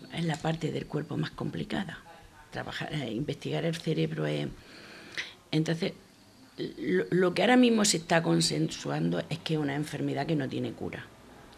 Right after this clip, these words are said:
Cuando la enfermedad aparece, ni tiene ni tendrá cura porque hay muerte. Y todo lo que es mu-, hay muerte es irreversible. Las líneas de investigación están trabajando en la prevención. Es decir,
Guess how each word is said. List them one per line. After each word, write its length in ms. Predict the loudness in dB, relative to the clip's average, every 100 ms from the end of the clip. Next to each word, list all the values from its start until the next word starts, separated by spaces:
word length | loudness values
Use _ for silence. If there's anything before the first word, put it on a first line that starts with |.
| -2
Cuando 160 | 2 2
la 60 |
enfermedad 420 | 0 -4 -2 2 4
aparece, 480 | 4 2 0 -2 -4 -4 -14 -14 -14 -14 -10 -2
ni 140 | 0
tiene 260 | 4 4 6
ni 140 | 4
tendrá 340 | 2 0 0
cura 300 | 2 2 4
porque 240 | 2 4 6
hay 80 | 6
muerte. 420 | 4 -2 -8 -18 -18 -20 -20 -18 -10
Y 80 |
todo 240 | -4 -2 -2
lo 140 | -4
que 160 | -4 -6
es 180 | -6 -6
mu-, 160 | -6 -4
hay 160 | -2
muerte 460 | 2 0 0 -4 -6 -8 -18 -18 -18 -20 -6 2
es 140 | 2
irreversible. 720 | 4 0 0 0 0 -2 -6 -14 -20 -20 -20 -20 -20 -16 -16 -18 -14 -4
Las 100 | 0
líneas 260 | 2 2
de 60 | 2
investigación 640 | 0 0 -2 -2 -2 0 0
están 300 | 2 2 2
trabajando 420 | 0 0 2 4
en 120 | 8
la 160 | 6 6
prevención. 680 | 2 2 0 0 2 2 0 -18 -20 -20 -20 -20 -18 -18 -18 -18 -18 -18 -18 -16 -16 -16 -14 -8
Es 100 | -2
decir, 320 | 0 0 -6